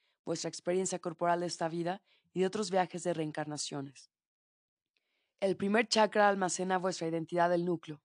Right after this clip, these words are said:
se relaciona con quiénes sois y cómo sobrevivís. Os abre para que podáis viajar hacia vuestro interior con el fin de descubrir los fundamentos de vuestras creencias básicas.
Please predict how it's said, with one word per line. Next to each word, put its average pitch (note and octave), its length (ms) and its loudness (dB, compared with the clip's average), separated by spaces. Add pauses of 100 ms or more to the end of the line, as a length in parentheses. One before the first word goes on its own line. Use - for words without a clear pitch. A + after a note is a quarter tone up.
se - 200 -6
relaciona F3 480 2
con F3 180 -4
quiénes F3 300 -4
sois E3+ 360 -2 (240)
y - 80 -20
cómo G#3 260 2
sobrevivís. D#3+ 760 -2 (400)
Os - 180 0
abre G3 220 8
para F3+ 180 4
que D#3+ 140 -4
podáis E3+ 400 0
viajar E3+ 480 0
hacia D#3+ 240 -2
vuestro D#3+ 320 -2
interior E3+ 360 0
con F#3 140 -2
el E3 140 0
fin F3+ 180 -6
de F3+ 100 -2
descubrir F3 460 -2
los E3+ 160 -4
fundamentos E3+ 600 -2
de E3 80 -2
vuestras D3+ 360 -6
creencias E3 500 -6
básicas. - 640 -10